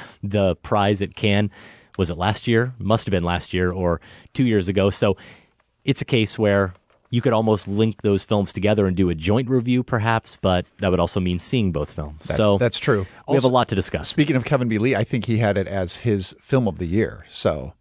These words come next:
Speaker 2: I believe it was at number one.
Speaker 1: There you go. I think it's among his top ten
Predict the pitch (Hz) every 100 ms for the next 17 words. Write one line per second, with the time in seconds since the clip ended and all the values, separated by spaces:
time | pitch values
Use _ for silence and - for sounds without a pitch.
0 | _ - 98 101 95 87 85 90 80 80
1 | 73 71 90 90 90 110 101 - 117 113
2 | 98 87 85 85 80 - 82 76 - 82
3 | 76